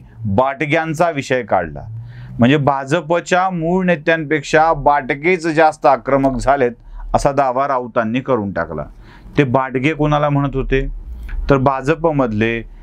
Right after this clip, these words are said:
जी नवीन आलेली मंडळी आहेत, प्रसाद लाडांच्या सारखी, त्यांना ते बाटगे म्हणत होते. दरेकर बाटगे या प्रकारामध्ये, विखे, राणे सगळेच बाटगे या प्रकारामध्ये टाकत होते.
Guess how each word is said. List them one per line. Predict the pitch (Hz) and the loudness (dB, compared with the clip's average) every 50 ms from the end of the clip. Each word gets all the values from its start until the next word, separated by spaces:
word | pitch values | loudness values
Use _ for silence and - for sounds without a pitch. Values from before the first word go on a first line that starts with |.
| - - - - 110 | -20 -18 -10 -6 0
जी | 107 123 151 160 165 | 2 4 4 4 4
नवीन | 160 147 131 127 131 135 135 151 180 175 | 4 6 6 6 6 4 2 2 2 2
आलेली | 180 160 147 151 143 139 143 | 2 2 2 2 2 2 2
मंडळी | 139 135 127 120 117 117 117 110 104 | 2 2 0 2 2 0 2 2 0
आहेत, | 95 87 | 0 0
प्रसाद | - - 107 - 123 117 110 110 | -2 -6 -2 0 0 0 2 2
लाडांच्या | 117 113 113 113 117 117 104 110 107 | 0 2 2 0 -2 -2 -4 -6 -2
सारखी, | 98 104 95 85 - 92 92 | -2 -2 -2 -2 -6 -8 -10
त्यांना | 87 107 104 101 104 104 | -2 0 0 2 2 0
ते | 101 92 123 123 | 0 2 0 0
बाटगे | 117 110 107 101 95 95 92 | 2 2 0 0 0 -2 -2
म्हणत | 95 87 85 78 - | -2 -2 -2 -4 -4
होते. | 80 73 - 76 73 - - - - - - - | -6 -6 -6 -8 -10 -12 -12 -8 -6 -6 -2 2
दरेकर | 90 92 110 113 120 113 101 113 123 127 127 120 - - - | 2 4 4 2 0 -2 -2 0 0 0 0 -4 -8 -6 -2
बाटगे | 101 101 95 110 110 107 113 104 107 120 120 - - | 0 2 2 2 0 0 -2 -2 0 -2 -2 -2 -2
या | - 110 113 117 | 0 2 2 2
प्रकारामध्ये, | 113 113 110 107 90 95 98 95 92 92 87 78 78 82 80 - - - - - - - - | 2 0 -2 -2 0 0 -2 -2 -2 -4 -6 -8 -10 -10 -12 -12 -16 -20 -20 -20 -20 -6 0
विखे, | - 113 127 120 - - 120 113 110 110 110 110 | 2 2 2 2 2 0 0 0 0 -2 -2 0
राणे | 113 123 131 135 127 123 120 120 117 113 | 0 0 0 0 0 -2 -2 -2 -2 -4
सगळेच | 107 - 160 165 165 180 196 202 - - _ - | -2 0 0 2 2 0 -2 -4 -6 -14 _ -8
बाटगे | 131 123 135 135 135 131 131 139 147 143 | -2 0 0 0 0 -2 -4 -4 -2 0
या | 139 135 131 | 0 0 0
प्रकारामध्ये | 107 123 123 104 120 117 113 110 110 104 107 | 0 -2 -2 0 0 0 0 -2 -4 -6 -6
टाकत | 95 98 95 95 - 87 - | -4 -4 -4 -4 -6 -12 -14
होते. | - - - - | -16 -16 -18 -18